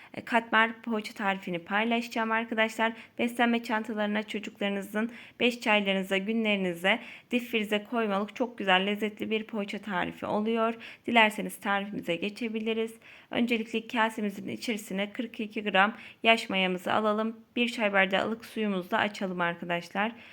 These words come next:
Spatula veya da çırpıcı yardımıyla homojen hale gelene kadar karıştıralım.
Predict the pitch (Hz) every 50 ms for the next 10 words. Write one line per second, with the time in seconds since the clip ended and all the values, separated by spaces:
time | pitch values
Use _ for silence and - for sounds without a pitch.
0 | - - - _ - - - - 247 226 233 - 214 208 196 196 196 196 185 185
1 | 185 185 - 226 208 208 - 202 - - 190 196 202 202 196 208 196 196 185 175
2 | 175 196 214 233 220 208 202 196 185 180 180 190 196 190 175 180 175 196 196 196
3 | 185 185 185 - 175 185 202 208 202 - 190 175 170 - - - - - - 160
4 | 156 -